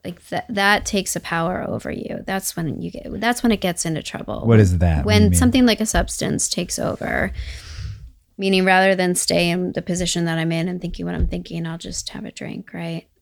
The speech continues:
Speaker 1: And then that becomes so much bigger,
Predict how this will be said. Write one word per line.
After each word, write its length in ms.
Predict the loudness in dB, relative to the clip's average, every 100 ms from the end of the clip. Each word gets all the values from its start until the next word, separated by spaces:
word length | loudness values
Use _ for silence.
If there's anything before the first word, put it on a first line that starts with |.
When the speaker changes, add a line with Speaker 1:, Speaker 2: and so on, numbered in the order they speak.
| _ -14
Speaker 1:
And 180 | -8 -4
then 440 | -4 -4 -6 -8 -12 _ _ -20 -20 -20 -20 _ _ _ _ _ _
that 360 | -4 4 4 4
becomes 360 | 2 2 2
so 160 | 2 2
much 260 | 0 -2 0
bigger, 600 | 0 0 -2 -2 -4